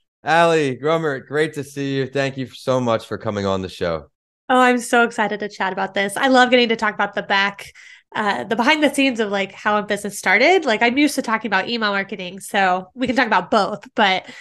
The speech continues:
Speaker 2: um, I love the behind the scenes stuff. So thanks for having me.
Speaker 1: Of course, I'm looking forward to inspiring everybody out there, helping them through your experience. And today, Allie, Allie joins us as the founder of Duet, which is an email marketing strategist and conversion copywriter who helps online business owners make a killer first impression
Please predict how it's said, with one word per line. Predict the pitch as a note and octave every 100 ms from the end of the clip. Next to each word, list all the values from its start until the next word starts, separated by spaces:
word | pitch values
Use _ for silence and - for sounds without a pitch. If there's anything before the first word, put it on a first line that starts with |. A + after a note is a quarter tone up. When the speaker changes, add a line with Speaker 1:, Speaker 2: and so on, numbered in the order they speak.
| - -
Speaker 2:
um, | F3+ F#3+ F#3
I | G3
love | G3+ F#3+ F3+
the | F#3+
behind | F#3+ F3+ G3+
the |
scenes | G#3+ - A3 -
stuff. | - -
So | - A3+
thanks | G#3 G3+
for | G#3
having | F#3+ -
me. | - - _ _ _
Speaker 1:
Of | - E2+
course, | - A2+ G#2
I'm | G2+
looking | G2+ G#2+
forward | F#2+ G#2 G2+
to | G2+
inspiring | F#2 - G#2 G#2 G2+ G2
everybody | F#2+ F#2+ G2 G2
out | G2+ G2+
there, | G2
helping | F#2 G#2 G#2 G2
them | G2
through | - G#2
your | G2+ G2+
experience. | - - G#2+ G#2+ G#2 -
And | G2 F#2+
today, | B2 E3 E3 - _ _
Allie, | D#3+ F3 F3 E3+ -
Allie | D3+ E3 E3
joins | C3+ C3+ A2+
us | B2 A#2
as | G2
the | G#2
founder | B2+ B2+ C3+ C3
of | A2
Duet, | A#2 G2 F#2+ - _ _ _
which | F#2+
is | G#2
an | A2 A2+
email | C#3+ D3+ D3
marketing | C3+ G#2+ G#2+ A2 G#2
strategist | - G2 G2 F#2 G2 -
and | G2+ F2+
conversion | F#2+ F2 A2 G#2 G#2+
copywriter | G2+ F#2+ F2 F#2 F2+ F2 F2 E2+
who | F2 F#2+
helps | C3 C3+
online | B2 D3+ D#3 C#3+ B2
business | G2+ G2+ G2
owners | G2+ G2+ F2
make | F#2 F#2+
a | F2+ F2
killer | - F3+ F3
first | - B2 B2
impression | G#2 G2 F#2 F#2+